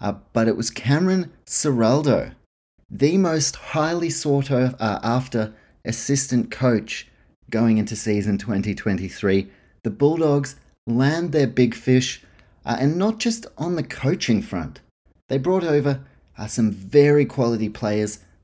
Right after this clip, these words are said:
like Viliami Kikau. Uh, I bel-, was Josh Adokar, was this his first season? My memory's pretty shocking. Anyway, fifteenth place finish.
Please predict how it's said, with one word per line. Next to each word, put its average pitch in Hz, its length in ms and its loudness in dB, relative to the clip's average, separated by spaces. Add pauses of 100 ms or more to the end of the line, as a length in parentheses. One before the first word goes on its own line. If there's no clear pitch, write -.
like 95 300 -6
Viliami 110 640 2
Kikau. 87 540 -2 (640)
Uh, 87 220 -10
I - 60 -12
bel-, - 220 -12
was 160 200 -8
Josh 202 260 -4
Adokar, 185 640 -2 (480)
was 139 140 -6
this 175 260 -4 (240)
his 143 220 -10
first 170 360 -2
season? 185 480 -2 (800)
My 120 120 -2
memory's 131 340 2
pretty 107 220 -2
shocking. 87 600 -4 (520)
Anyway, 110 560 0
fifteenth 147 560 0
place 127 360 2
finish. - 600 0